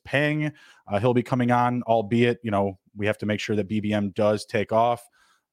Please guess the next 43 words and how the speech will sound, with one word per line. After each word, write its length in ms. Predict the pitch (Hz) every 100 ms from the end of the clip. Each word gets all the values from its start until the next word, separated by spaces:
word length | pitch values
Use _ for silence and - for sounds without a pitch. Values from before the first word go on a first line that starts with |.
| _ _ _ -
Don't 220 | 117 104
think 160 | 113
that 100 | 107
that's 180 | 110 104
gonna 140 | 107 98
be 120 | 95
an 60 |
issue. 280 | 107 - 110
Like 160 | 98 104
Andrew 220 | 104 98
was 120 | 95
saying 160 | 104 98
earlier, 320 | 107 107 104
probably 300 | - 101 95
Friday, 420 | - 113 107 110
Monday 260 | 104 104 101
at 80 | 101
the 60 |
latest. 320 | 101 110 113
So 80 | -
we 120 | 101
should 160 | - 110
be 80 | 98
good 200 | 107 101
for 140 | 98
that. 360 | 92 135 135 - - - _
And 260 | 113 117 113
we 120 | 120
will 100 | 113
have 380 | 104 113 117 104
a 200 | 110 110
second 340 | 104 - 143 120
draft, 360 | 113 107 - - _ _ _ 101
uh, 40 |
I 140 | 101 101
believe, 600 | 110 113 113 110 104 98 - _ _
the 60 | 104
week 200 | 113 -
after 260 | 110 107 104
the 100 | 95
following 380 | 107 92 90 90
week. 260 | 87 - _ _ -
So 220 | 95